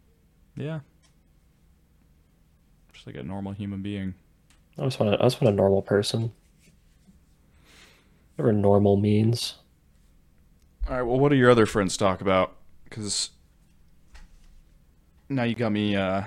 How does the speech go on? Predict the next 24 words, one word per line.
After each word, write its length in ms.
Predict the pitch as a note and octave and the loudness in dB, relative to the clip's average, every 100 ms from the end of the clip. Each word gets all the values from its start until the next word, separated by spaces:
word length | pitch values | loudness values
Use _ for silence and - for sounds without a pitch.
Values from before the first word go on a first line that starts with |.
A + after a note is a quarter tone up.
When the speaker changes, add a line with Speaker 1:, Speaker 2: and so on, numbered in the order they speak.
| - | -10
Speaker 1:
self-conscious 680 | - - A2 A#2 A2+ - F#2 | -8 -4 -4 -4 -6 -6 -10
about 180 | G2 F#2+ | -10 -10
the 60 | |
fact 200 | G#2+ F#2+ | -8 -8
that 60 | G2+ | -6
I'm 80 | G2 | -8
talking 220 | G2 G2 | -8 -8
about 100 | F#2+ | -10
girls. 380 | G2 G2 - - _ | -10 -10 -12 -20 _
What's 200 | A2 G2+ | -18 -12
your, 160 | G#2 G#2 | -10 -10
what's 200 | A2+ - | -12 -12
your 80 | A2 | -12
thing? 160 | F#2 | -4
Speaker 2:
All 100 | F#2+ | 0
the 100 | A2+ | 2
time. 300 | G#2+ A2+ B2+ - _ _ _ _ _ _ _ _ _ _ | 2 0 -2 -6 _ _ _ _ _ _ _ _ _ _
Speaker 1:
Yeah. 140 | G#2 G#2+ _ _ _ _ _ _ _ C3+ | -12 -12 _ _ _ _ _ _ _ 8
Speaker 2:
Uh, 280 | D3 C#3 | 10 12
most 400 | B2 B2+ E3 - | 10 10 8 8
of 140 | G#3+ F3 | 8 12
it, 380 | C3 G#2 - _ - _ _ _ _ _ _ _ _ - | 12 12 6 _ -20 _ _ _ _ _ _ _ _ -8
I'd 120 | - | -6
say 480 | - C3 A2+ - | 0 4 6 6